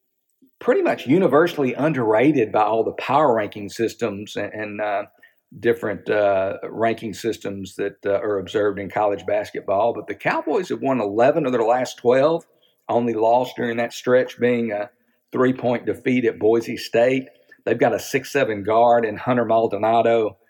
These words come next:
kind of a post-up specialist. He takes guys down low, averages almost twenty points a game, really a fun player to watch.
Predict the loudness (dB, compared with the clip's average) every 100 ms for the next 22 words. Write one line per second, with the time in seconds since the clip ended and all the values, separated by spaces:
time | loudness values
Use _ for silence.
0 | _ _ _ _ 0 0 0 -2 2 2
1 | 2 -6 -6 -8 -6 -6 -6 -8 -8 -8
2 | -6 -4 -6 -2 0 0 -2 -4 -2 -2
3 | 0 0 -2 _ -20 _ -2 0 0 -4
4 | -2 -2 0 -4 -6 -4 -2 -2 -4 -6
5 | -6 -6 -4 -2 -2 -6 -8 _ -2 0
6 | 2 0 0 -4 -4 -2 0 0 0 0
7 | 0 -2 -4 -16